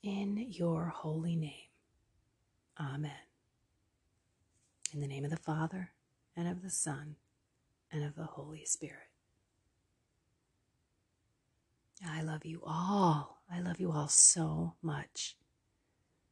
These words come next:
Make this day count. Love everyone. Love God. Be filled with joy.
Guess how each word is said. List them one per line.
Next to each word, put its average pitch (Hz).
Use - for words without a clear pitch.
Make 170
this 165
day 139
count. -
Love 170
everyone. 147
Love 202
God. 147
Be 240
filled 202
with 185
joy. -